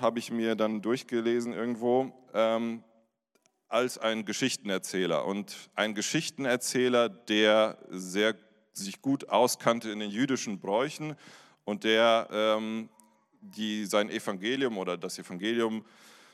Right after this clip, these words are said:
mit, ähm, wahrscheinlich mit dem Hintergedanken geschrieben hat, dass es jemand liest,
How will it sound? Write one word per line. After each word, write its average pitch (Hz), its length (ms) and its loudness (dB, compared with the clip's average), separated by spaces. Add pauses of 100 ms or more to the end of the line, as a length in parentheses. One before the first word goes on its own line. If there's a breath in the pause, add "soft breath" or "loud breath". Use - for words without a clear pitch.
(100)
mit, 107 540 -2
ähm, 98 540 0 (420)
wahrscheinlich 127 600 2
mit 131 160 2
dem 120 100 0
Hintergedanken 120 640 2
geschrieben 117 400 -4
hat, 110 180 0
dass 101 100 -4
es 95 140 -2
jemand 107 380 0
liest, 131 480 -2